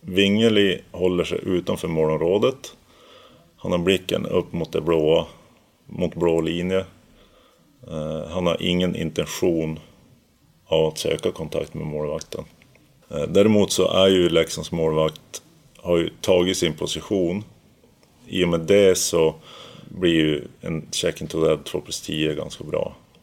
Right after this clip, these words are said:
Hade han däremot stoppat ut huvudet precis när Wingeli kommer, då hade man kunnat välja att inte ta någonting.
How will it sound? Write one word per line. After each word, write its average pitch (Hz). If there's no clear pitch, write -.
Hade 87
han 85
däremot 98
stoppat -
ut 117
huvudet 78
precis -
när 76
Wingeli 80
kommer, 78
då 87
hade 80
man 76
kunnat 80
välja 73
att -
inte 78
ta -
någonting. -